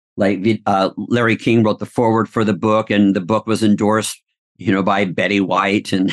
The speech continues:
<laughs> I'm, I, I think I'm gonna bring up her name a lot 'cause I'm kinda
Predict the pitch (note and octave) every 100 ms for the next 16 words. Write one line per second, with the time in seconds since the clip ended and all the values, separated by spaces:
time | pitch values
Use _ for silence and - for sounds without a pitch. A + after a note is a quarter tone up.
0 | - F#2+ - A#2 - _ _ G#2+ A2 A#2
1 | - - F3 D3 A#2 B2 A#2 G#2 B2 G#2+
2 | G#2 F2+ G2 G2 - F#2 G2 F#2+ A2 G2
3 | F2